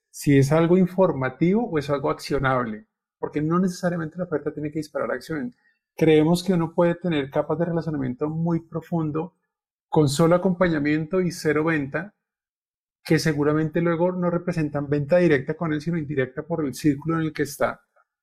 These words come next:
o una relación profunda que ayuda a que la marca crezca y genera otros beneficios adicionales. Eh, entonces, eh, ¿cuál es la oferta adecuada? ¿A qué audiencia va?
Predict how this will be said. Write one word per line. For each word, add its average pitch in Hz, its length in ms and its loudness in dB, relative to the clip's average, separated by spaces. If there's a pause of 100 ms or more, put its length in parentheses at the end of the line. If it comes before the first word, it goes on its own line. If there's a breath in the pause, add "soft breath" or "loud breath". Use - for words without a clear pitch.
o 165 160 4
una 151 100 4
relación 160 260 0
profunda 151 280 -4
que 160 100 -2
ayuda 131 180 2
a 127 40 -2
que 151 80 -4
la 151 80 -2
marca 131 300 -4
crezca 151 380 0
y 147 60 -4
genera 131 360 -2
otros 135 320 0
beneficios 123 540 -6
adicionales. 143 640 -4 (800)
Eh, 139 640 2 (100)
entonces, 170 520 0
eh, 180 200 -12
¿cuál 165 180 2
es 165 60 4
la 170 60 4
oferta 170 280 2
adecuada? 170 580 2 (100)
¿A 135 120 -2
qué 135 120 -4
audiencia 139 460 -2
va? 151 280 -4